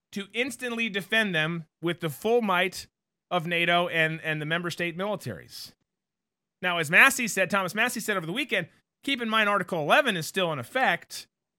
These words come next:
that says that Congress still has to, to vote on it and declare war officially, right?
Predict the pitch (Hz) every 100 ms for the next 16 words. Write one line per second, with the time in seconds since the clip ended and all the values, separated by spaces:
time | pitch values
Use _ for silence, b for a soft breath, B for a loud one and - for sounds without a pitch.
0 | _ _ _ _ _ _ _ _ _ _
1 | _ - 160 175 - 185 160 170 - 196
2 | 208 185 175 202 196 170 165 - 190 160
3 | 147 117 160 135 180 180 151 151 160 156
4 | 147 131 - 190 180 165 147 127 _ _
5 | _ _ _ _ _ _ _ _ 135 175
6 | 175 147 123 226 190 123 87 78 117 _
7 | _ _ _ _ _ _ _ _ _ _
8 | _ 123 151 214